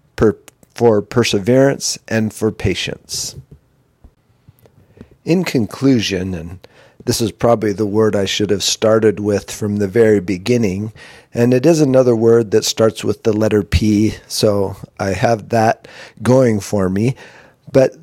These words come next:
the last thing that I thought about is spending time in prayer. And that's probably the first thing that I should think about when I'm looking at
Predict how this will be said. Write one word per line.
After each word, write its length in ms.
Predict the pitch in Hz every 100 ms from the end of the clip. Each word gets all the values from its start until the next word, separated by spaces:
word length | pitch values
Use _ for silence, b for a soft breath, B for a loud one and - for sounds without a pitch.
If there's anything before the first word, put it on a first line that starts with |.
| _ _ _ _ _ _ _
the 140 | - 135
last 540 | 143 165 175 - -
thing 240 | 135 131
that 140 | 117 110
I 100 | 107
thought 280 | - 107 107
about 420 | 95 98 92 -
is 440 | - 107 98 - -
spending 540 | - - 139 143 127 110
time 380 | 113 110 110
in 160 | 101 92
prayer. 680 | - 110 107 90 87 104 - -
And 200 | 107 117
that's 160 | 147 156
probably 300 | - 170 156
the 140 | 107
first 600 | - - - 185 165 -
thing 220 | 110 107 104
that 120 | 104
I 120 | 101
should 220 | - 101
think 240 | - 107 104
about 460 | 87 101 95 - B B B
when 180 | - 110
I'm 200 | 104 107
looking 420 | 117 - 110 104
at 320 | 101 95 -